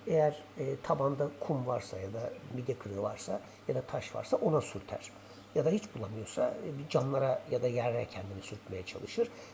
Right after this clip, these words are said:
ki oradan dış parazitten kurtulmak amaçlı. E, bir müddet sonra bu dış parazitler eğer çok artarlar ise sevgili arkadaşlar, e, hayvanların solungaçlarına yapışırlar ve orada da hayvanların, e, kanından parazit sonuçta, e,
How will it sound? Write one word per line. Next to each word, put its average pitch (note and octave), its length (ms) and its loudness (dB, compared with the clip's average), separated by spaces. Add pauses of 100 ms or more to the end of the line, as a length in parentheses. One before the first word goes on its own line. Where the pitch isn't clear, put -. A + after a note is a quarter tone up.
ki G#3 220 0
oradan E3+ 340 4 (200)
dış - 140 -4
parazitten A2 400 -2
kurtulmak C#3 520 -2
amaçlı. - 440 -6 (800)
E, G3 180 2
bir C#4+ 100 4
müddet C#3 320 4
sonra C#3+ 240 4
bu D#3+ 100 2
dış - 160 0
parazitler C#3+ 340 0
eğer E3 160 6
çok - 220 4
artarlar B2 640 2
ise C3 340 4
sevgili F#2 400 -4
arkadaşlar, - 520 -4 (560)
e, B2+ 220 0
hayvanların D3+ 640 2
solungaçlarına A#2+ 640 0
yapışırlar F#3+ 540 2 (420)
ve D#3 120 8
orada C3+ 340 4
da A#2+ 220 0
hayvanların, A2 640 2 (240)
e, A#2+ 120 -2 (100)
kanından G#2+ 440 2 (120)
parazit B2+ 340 2
sonuçta, F#2+ 520 -2 (240)
e, C#3+ 180 0